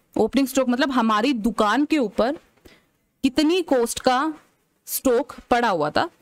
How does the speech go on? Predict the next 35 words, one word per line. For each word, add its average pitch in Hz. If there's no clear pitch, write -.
साल -
की 277
शुरुआत 208
में -
दुकान 214
पे, -
ठीक 240
है, 294
बेचा 240
नहीं 302
है 262
अभी 220
तक 208
आपने, 233
ये 339
हमारे 233
दुकान 247
पे 247
कितना 208
था। -
Closing 302
stock 339
में 311
डालते 262
हैं 359
साल 269
के 339
आखिर 302
में 285
हमारी 233
दुकान 240
पे 254
कितनी 311
cost 254
का 294